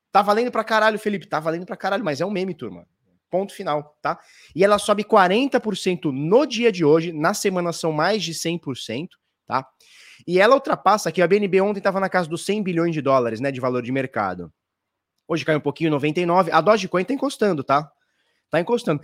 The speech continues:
E tá acontecendo um fenômeno que eu não, não, não tinha parado pra pensar, cara. É possível, é possível, não, não sei se vai acontecer, mas é possível que num curto espaço de tempo a gente tenha Bitcoin,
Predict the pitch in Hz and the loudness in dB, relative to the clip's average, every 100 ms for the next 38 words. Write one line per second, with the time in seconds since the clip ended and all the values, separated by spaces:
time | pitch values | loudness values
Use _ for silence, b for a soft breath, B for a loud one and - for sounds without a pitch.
0 | b b 190 277 302 277 226 220 208 175 | b b 0 2 0 -2 0 0 -2 0
1 | 156 214 247 208 208 247 269 277 269 247 | 2 2 2 0 0 0 0 -2 0 2
2 | 254 254 240 - 254 220 - 226 208 214 | 2 0 -2 -2 -6 -2 2 4 4 0
3 | 220 220 254 247 - 208 190 123 101 _ | 0 -2 -2 -4 -2 -2 2 0 -2 _
4 | _ _ _ - 233 285 269 190 - - | _ _ _ 2 2 2 2 -2 -2 -2
5 | 208 208 139 101 - 196 233 170 - 180 | 0 0 0 -4 0 0 2 -2 -4 -4
6 | 214 151 104 - - 180 180 - 160 151 | 0 0 -2 -10 -4 0 0 -2 -6 -2
7 | 190 196 165 165 143 123 123 156 - 175 | -2 -2 -2 -4 -6 -4 -2 -2 -2 -4
8 | - 180 202 113 95 b b b b - | -6 -6 -4 -6 -8 b b b b -4
9 | 240 233 - 226 226 - - 156 - 117 | -2 -2 -2 -4 -4 -4 2 0 0 -10
10 | - 220 208 185 190 180 147 120 147 - | -6 -2 -2 -2 -2 -2 -2 -2 -6 -6
11 | 160 196 262 | 0 0 0